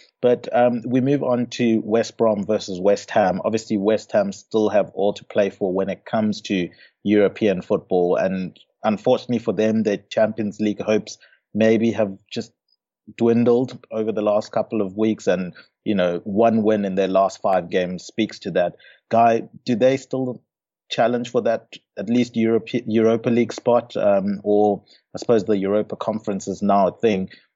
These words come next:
West Brom showed Liverpool that they can, they can be a dogged team when they want to be. Um, how do you see this game going? Can I kick us off? I'm gonna go. I, I predicted a one one in the Liverpool game, but that's intentional.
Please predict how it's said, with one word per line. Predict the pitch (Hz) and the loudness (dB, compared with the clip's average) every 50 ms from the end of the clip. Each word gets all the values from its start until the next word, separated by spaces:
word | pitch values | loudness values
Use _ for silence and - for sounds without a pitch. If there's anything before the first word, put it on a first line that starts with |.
| _ _ _ _ _ _ _ | _ _ _ _ _ _ _
West | 113 107 120 135 131 - - _ | 0 2 2 2 2 -2 -2 _
Brom | 135 135 131 123 123 123 117 - | 2 4 4 2 0 -4 -6 -8
showed | - - - 139 131 131 135 110 | -12 -4 0 2 2 2 2 0
Liverpool | 110 110 110 104 113 110 - 107 104 | -2 -2 -2 -2 -4 -4 -4 -4 -2
that | 101 101 95 | -2 -2 -2
they | - 104 101 | -2 -4 -4
can, | - - 110 110 107 - | -2 -2 -2 -2 -2 0
they | 107 113 110 | 0 0 2
can | 110 - 127 127 123 | 2 2 2 2 2
be | 110 113 | 2 0
a | 107 | 0
dogged | 98 85 - 101 107 95 104 92 - _ | 0 2 0 0 0 0 -2 -6 -6 _
team | - - 120 101 92 95 92 - _ _ _ _ _ _ | -6 -4 -4 -2 -2 -4 -6 -10 _ _ _ _ _ _
when | - 110 101 98 | -2 0 2 2
they | 98 95 | 2 2
want | 92 95 107 110 107 - | 2 2 2 2 0 -2
to | - 107 | -4 -4
be. | 87 95 95 92 90 90 | -4 -2 -2 -2 -2 -2
Um, | - 92 98 98 92 101 - - | 0 2 2 2 0 -2 -4 -6
how | - - 117 117 | 0 2 2 2
do | 123 127 | 2 0
you | 120 | 0
see | - - 123 | 0 -2 -2
this | 113 107 113 107 - | 0 0 -2 -2 -2
game | - 117 110 101 104 | 0 0 0 0 -2
going? | 95 113 110 107 101 98 98 98 | 0 0 2 2 2 0 0 -4
Can | 95 - 110 113 | -4 -2 0 2
I | 127 135 | 2 2
kick | - - 123 - | 0 -2 -2 -2
us | 120 113 - - | -2 -2 -2 -2
off? | - 117 110 101 - - | 0 0 0 0 -2 -2
I'm | - 110 117 117 | -2 -2 -2 0
gonna | 117 113 107 | -2 -2 -2
go. | 92 - 110 107 104 98 101 95 - - _ _ _ _ _ _ _ _ _ _ _ _ _ _ _ _ - | 0 2 4 4 4 2 0 -4 -6 -10 _ _ _ _ _ _ _ _ _ _ _ _ _ _ _ _ -4
I, | 107 107 - | -2 -2 0
I | - 104 104 | 0 0 0
predicted | - 117 - - 120 117 - 135 120 | 0 -2 -2 -2 -2 0 0 0 2
a | 120 | 2
one | 113 110 113 117 113 110 | 4 4 2 2 2 0
one | 107 104 104 104 | -2 -2 -2 -4
in | 101 | -4
the | 98 101 | -4 -4
Liverpool | 95 101 104 - - 107 | -4 -4 -4 -6 -8 -4
game, | 92 104 101 98 95 | -2 0 0 0 -2
but | 87 90 | -2 0
that's | 101 104 104 - - - - | 0 0 0 -2 -8 -18 -12
intentional. | - 107 101 95 - 110 104 104 - - 101 98 92 90 90 90 | -10 -8 -8 -4 -4 -4 -4 -4 -6 -8 -6 -6 -6 -6 -8 -10